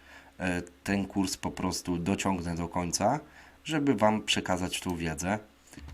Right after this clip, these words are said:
która jest naprawdę, naprawdę potrzebna, żeby zostać hydraulikiem. E, a więc widzimy się w drugim odcinku,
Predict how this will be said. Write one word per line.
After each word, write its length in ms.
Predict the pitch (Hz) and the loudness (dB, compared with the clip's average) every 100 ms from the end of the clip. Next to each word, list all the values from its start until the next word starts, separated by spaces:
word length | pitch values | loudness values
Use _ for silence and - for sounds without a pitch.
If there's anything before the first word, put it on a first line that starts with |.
| - | -14
która 340 | - - 107 98 | -6 2 6 6
jest 240 | 95 - | 4 0
naprawdę, 640 | 92 - 92 87 90 90 87 - - | -4 0 0 2 0 0 -2 -18 -10
naprawdę 440 | 87 85 90 85 | -8 -2 -2 -2
potrzebna, 560 | 82 85 - 85 87 85 | -6 -4 -2 -2 -2 -2
żeby 340 | 82 76 82 78 - - - - - - - - - _ - | -4 -4 -6 -6 -16 -20 -20 -20 -20 -20 -20 -20 -20 _ -12
zostać 640 | - 92 92 - 90 - - - - - | -2 2 2 2 0 -2 -8 -18 -12 4
hydraulikiem. 880 | 107 92 87 87 87 80 76 - - - - - - - - - - - | 4 6 2 4 2 0 -2 -6 -10 -20 -20 -20 -20 -20 -18 -20 -20 0
E, 60 | 101 92 92 87 87 - - - | 6 8 8 6 2 -4 -20 0
a 120 | 95 101 | 4 6
więc 420 | 107 104 - - - - - | 6 4 2 0 -14 -20 -4
widzimy 440 | 92 101 117 110 | -2 4 8 8
się 360 | 104 104 95 85 - - | 6 4 2 -2 -10 -10
w 380 | - 87 90 71 | -6 0 0 -2
drugim 400 | - 92 107 107 | -4 -2 2 4
odcinku, 760 | 110 - - 85 80 95 123 | 4 2 -2 -2 -2 -2 -2